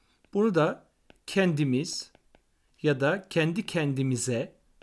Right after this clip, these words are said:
diye düşünelim. Cümlenin bütün öğelerini çıkarttık. Buradaki yazdığımız ek bilgiyi unutmayın. Zaten le pronom kompleman konusunu anlattığım videoda,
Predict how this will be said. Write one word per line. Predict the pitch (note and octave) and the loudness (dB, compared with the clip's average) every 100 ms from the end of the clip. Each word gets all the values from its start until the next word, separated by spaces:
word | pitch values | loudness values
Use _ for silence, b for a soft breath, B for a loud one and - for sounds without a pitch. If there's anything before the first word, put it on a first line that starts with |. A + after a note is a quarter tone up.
| _ _ _ _ _ _ _ _ _ _ _ _ _ _ _ _ _ _ _ _ _ _ _ _ _ _ _ _ _ _ _ _ _ _ _ _ _ _ _ - | _ _ _ _ _ _ _ _ _ _ _ _ _ _ _ _ _ _ _ _ _ _ _ _ _ _ _ _ _ _ _ _ _ _ _ _ _ _ _ -4
diye | E3 D#3 C#3+ | 4 4 4
düşünelim. | C#3 - B2 A2 C3 A#3+ _ _ _ _ _ - _ - | -4 -4 -4 -4 -6 -8 _ _ _ _ _ -20 _ -2
Cümlenin | F#3 G3+ G3+ A3 A3 | 2 4 4 4 2
bütün | F3+ F3+ A3 | 0 -2 2
öğelerini | F3 D#3+ C#3 G3 | 4 6 4 2
çıkarttık. | - - D3 - - F3+ - G3 | -2 0 0 -2 -6 -6 -4 2
Buradaki | G#3 F3+ D#3+ - E3+ | 2 4 2 0 2
yazdığımız | D#3 C#3+ C3+ C#3+ C3+ C3 D3 E3 - - - | 4 4 4 2 4 2 2 0 -6 -8 2
ek | D#3 D#3 D3 | 2 2 -2
bilgiyi | C3+ C3+ C#3+ | 0 0 0
unutmayın. | C3+ C3+ C3 B2 A2 A#2+ B3 - _ _ _ _ _ _ C#3+ | 0 -2 -4 -4 -4 -4 -6 -10 _ _ _ _ _ _ -2
Zaten | E3 G#3 G#3+ D#3 D#3+ F3 E3+ F#3 | 2 2 2 0 0 -2 -2 2
le | G#3+ G#3+ | 2 2
pronom | - E3+ D#3 F3+ - | 0 2 2 0 0
kompleman | D#3 D3+ D3 C3+ C3+ C#3 D#3+ | -2 -2 0 0 2 0 -2
konusunu | - D3+ C#3 - C#3 D3+ | -4 -2 0 -2 -2 -2
anlattığım | D#3+ C#3+ C#3 C#3 - C#3 C#3 | 0 0 0 -4 -4 -4 -2
videoda, | E3 C#3+ B2 B2+ F#3+ - | -4 -2 0 0 0 -4